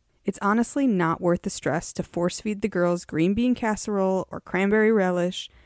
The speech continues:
If they eat a few bites of turkey and a little of the other sides, great. If not,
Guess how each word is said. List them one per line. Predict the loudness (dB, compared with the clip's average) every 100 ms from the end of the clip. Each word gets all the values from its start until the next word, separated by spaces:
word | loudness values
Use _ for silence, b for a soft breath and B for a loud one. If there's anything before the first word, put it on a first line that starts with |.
| b b b b _ _ _ _ _
If | 0
they | 2
eat | 2 2
a | 2
few | 2 0
bites | 2 0 -2
of | -2
turkey | 0 0 0 -2 0 -2 -4 _
and | 0 2
a | 0
little | 0 2 2
of | 0
the | 2 2
other | 2 0
sides, | 0 -2 -2 -4 -12
great. | -8 -6 -6 -12 _ _ _ _
If | 0 0
not, | -2 0 -2